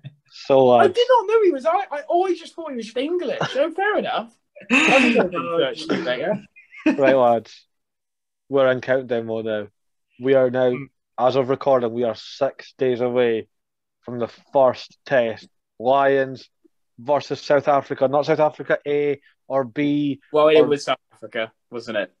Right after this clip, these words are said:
Speaker 3: But, you know.
Speaker 1: <laughs>
Speaker 2: Yeah, yeah. And b-, officially, first test this week. Match day twenty-three. I've written mine down.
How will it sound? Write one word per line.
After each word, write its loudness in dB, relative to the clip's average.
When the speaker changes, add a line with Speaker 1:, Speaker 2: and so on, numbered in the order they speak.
Speaker 3:
But, -4
you -6
know. -4
Speaker 1:
<laughs> -6
Speaker 2:
Yeah, -2
yeah. 2
And -2
b-, -12
officially, 2
first 0
test -2
this 0
week. -4
Match -2
day 4
twenty-three. -6
I've 2
written 2
mine -2
down. 0